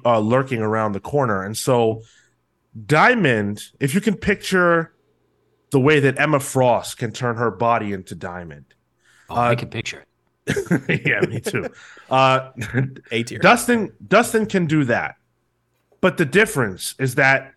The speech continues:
Speaker 1: that ability on Dustin's part, yes, it's a way to take on a diamond form and become really powerful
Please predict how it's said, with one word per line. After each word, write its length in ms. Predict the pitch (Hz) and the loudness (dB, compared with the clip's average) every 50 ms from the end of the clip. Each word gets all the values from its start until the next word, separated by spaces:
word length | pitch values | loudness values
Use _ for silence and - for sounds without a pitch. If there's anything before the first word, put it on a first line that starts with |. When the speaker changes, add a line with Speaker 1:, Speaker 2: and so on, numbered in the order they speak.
| _ | _
Speaker 1:
that 360 | - 101 95 120 156 180 208 202 | -18 -10 -2 2 2 4 4 2
ability 680 | 151 120 107 151 185 214 202 156 123 110 101 95 87 - | 0 0 2 2 4 4 4 4 2 0 -2 -4 -8 -8
on 240 | - 113 117 110 98 | -6 -6 -6 -4 0
Dustin's 500 | - 143 180 196 - - 110 101 - - | 2 2 2 2 -2 -8 -10 -10 -10 -12
part, 380 | - - 101 90 87 - _ _ _ - - - _ _ _ | -8 -6 -6 -4 -6 -8 _ _ _ -20 -20 -20 _ _ _
yes, 500 | - 147 196 214 220 214 - - - - - - | 0 2 4 4 4 4 2 -2 -6 -6 -4 -2
it's 180 | 175 170 - | -2 0 2
a 60 | 180 | 2
way 320 | 170 156 165 175 170 165 160 | 4 4 4 4 4 2 0
to 560 | - - - 160 147 143 143 143 147 143 - _ _ _ _ - | -2 -2 0 2 4 4 4 4 2 0 -4 _ _ _ _ -8
take 260 | - - 175 170 - | -2 0 0 0 2
on 140 | 185 165 160 | 2 2 2
a 60 | 151 | 2
diamond 500 | 143 127 143 139 143 147 139 135 127 123 | 0 2 2 2 2 2 2 0 -2 -2
form 500 | - - 175 180 175 156 135 131 127 127 110 | -2 -2 0 2 4 4 4 2 2 0 -4
and 140 | - 117 120 | -6 -6 -4
become 360 | 127 120 123 - 147 131 131 | -4 -4 -2 -2 -2 0 0
really 200 | 135 135 127 123 | 2 2 2 0
powerful 340 | 120 123 123 127 127 120 _ | 0 -2 -2 -2 -2 -4 _